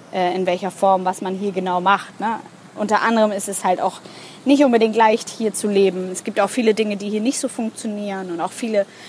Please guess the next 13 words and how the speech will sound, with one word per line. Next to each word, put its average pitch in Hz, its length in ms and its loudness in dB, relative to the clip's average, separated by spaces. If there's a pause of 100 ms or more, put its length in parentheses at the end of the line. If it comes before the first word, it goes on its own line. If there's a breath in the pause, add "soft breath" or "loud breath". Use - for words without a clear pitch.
(160 loud breath)
Bereiche, 214 500 4
wo 208 280 -2
echt, - 380 -4 (920 loud breath)
wo 214 80 4
es 233 140 4
an 214 160 0
Geld 214 260 4
mangelt 214 400 2
und 185 220 -4
wo, 208 240 0
wo 190 80 0
einfach, 208 580 2
ähm, 185 640 0